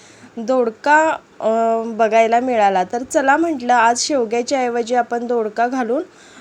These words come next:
तुम्हीसुद्धा बघा सांबार कसा होतो. आता या ठिकाणी दोन चिरलेले मी टोमॅटो घातलेले आहेत, ते सुद्धा अगदी छान परतून घ्यायचे आहेत आपल्याला आणि, अ, अ, जास्त नाही, पण एक दोन ते तीन मिनिट अगदी व्यवस्थित मोठ्या गॅसवर परतून घ्यायचे आहेत.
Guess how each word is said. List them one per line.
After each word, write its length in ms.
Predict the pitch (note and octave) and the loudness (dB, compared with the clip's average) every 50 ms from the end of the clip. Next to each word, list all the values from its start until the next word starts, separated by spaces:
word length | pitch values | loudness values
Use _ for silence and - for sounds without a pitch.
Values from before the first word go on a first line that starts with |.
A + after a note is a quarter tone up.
| - _ _ - D#4+ | -20 _ _ -8 -6
तुम्हीसुद्धा 480 | D4+ C#4 D4+ E4+ - F#4 F4+ E4 E4+ | -4 -2 -2 0 0 0 2 2 2
बघा 280 | E4+ E4+ D4+ A#3 A#3+ C4+ | 4 4 4 2 2 0
सांबार 440 | C#4 - C#4 A3+ G#3 G3+ G#3+ A#3+ C#4 | 0 0 0 0 2 2 0 0 0
कसा 340 | - C#4 B3 - - A3+ A3+ | -2 -4 -4 -2 -2 -2 -2
होतो. 380 | A3+ G#3 F3 - F#3+ A3+ D4 D#4+ - - - - - | -2 -4 -6 -6 -8 -8 -8 -10 -18 -20 -20 -12 -10
आता 140 | A#3+ B3 D#4 | -2 0 0
या 200 | D4+ D4 C#4 D4 | 2 4 2 2
ठिकाणी 380 | D4+ F4 E4 E4 D#4+ D#4 D#4 D4+ | 0 0 0 0 2 2 2 0
दोन 220 | D4+ D4 D4+ D#4 | 0 0 -2 -2
चिरलेले 420 | D4+ D#4+ D#4 A#3+ B3+ B3+ B3+ C4+ | -2 -2 -2 -2 -2 -2 -2 -2
मी 100 | C#4 C#4 | -4 -6
टोमॅटो 500 | C4+ - C#4 A#3 G#3+ G#3+ G#3+ A3 A#3+ A#3 | -6 -4 -4 -2 0 0 -2 0 -2 -2
घातलेले 440 | A#3 C4+ B3+ G#3+ - G#3+ G#3+ - A3 | -2 -2 -4 -4 -4 -6 -4 0 2
आहेत, 300 | A3 G#3+ A3 A3 A3 B3 B3+ - C4+ | 2 2 2 0 -2 -2 -4 -4 -6
ते 120 | C4+ D#4 | -4 -2
सुद्धा 420 | D4+ - D#4 A3 G3 G#3+ C4 C#4+ | -2 -2 -4 -4 -4 -2 -2 -2
अगदी 280 | C#4 B3 A3 A3 C4 D4 D4+ - - | -2 -2 -6 -8 -10 -10 -8 -8 -4
छान 260 | D4 C#4 C4+ C#4 C#4+ | -2 -2 -2 -2 0
परतून 460 | - D#4 C#4 A#3+ A#3 - C4+ C#4 D#4+ | 0 0 0 0 -2 -6 -6 -4 -2
घ्यायचे 360 | D#4 F4 E4+ D#4+ B3 - C4+ | 0 2 0 0 0 0 -2
आहेत 140 | A#3 A3 A3 | -2 0 2
आपल्याला 500 | G#3+ G#3 G#3 F#3 F3+ F#3 F3 F#3+ A3 C#4+ E4 - - - - - - - - - - | 0 0 0 -2 -4 -2 0 0 0 -2 -2 -4 -12 -20 -20 -20 -20 -20 -20 -14 -6
आणि, 360 | G3 G3+ G#3+ A3 A3+ A#3 A#3+ B3 | -2 0 0 2 0 0 0 0
अ, 300 | B3 B3 B3+ B3+ B3 A#3+ - - - - - - - - | 0 0 0 0 -2 -2 -6 -10 -18 -20 -20 -16 -6 0
अ, 280 | F#3+ G#3 G#3+ G#3 G#3 G#3 G3+ G3 | 2 2 4 2 0 -2 -2 0
जास्त 340 | A3 G3+ G#3 - - - D4 D#4+ | 0 0 0 0 -4 -2 -2 2
नाही, 280 | F4 E4+ D4 C4+ C4 D4 | 2 0 0 0 -4 -4
पण 200 | - D4+ C#4+ - - | -2 -2 -2 -2 -2
एक 280 | - B3+ A#3+ B3 B3 | -6 -6 -6 -6 -6
दोन 260 | A#3 B3+ B3 B3+ C#4 C#4 E4+ | -4 -2 -2 -2 -4 -4 -4
ते 60 | E4 | -4
तीन 280 | D#4+ - C#4+ C#4 C4+ C#4 | -4 -4 -6 -6 -6 -4
मिनिट 340 | C4+ C4 B3+ B3 C4+ - | -6 -4 -4 -4 -4 -2
अगदी 440 | - - B3 G#3+ G3+ F#3+ G#3 C4 D4 | -4 -4 -4 -6 -12 -12 -8 -6 -2
व्यवस्थित 560 | D4 D#4+ C#4 B3 B3 B3+ - - C4+ B3+ C#4 | 0 0 0 0 0 -6 -6 -8 -14 -12 -8
मोठ्या 400 | C#4 C4 B3 A3 - - B3+ B3+ | -6 -6 -6 -8 -8 -4 -2 -2
गॅसवर 460 | C4 C4 C#4 B3+ B3+ - A#3 B3 B3+ C4 | -2 -2 -4 -6 -6 -6 -6 -4 -4 -4
परतून 500 | B3+ C4+ B3 G#3 G3 - G#3 G3+ G#3+ A3 | -4 -6 -6 -6 -6 -8 -8 -8 -6 -6
घ्यायचे 360 | A#3+ A#3 G3 F#3+ F3+ - G3+ | -6 -6 -6 -6 -6 -4 -4
आहेत. 280 | E3+ F3 F3 F#3 A3+ | -4 -4 -4 -10 -14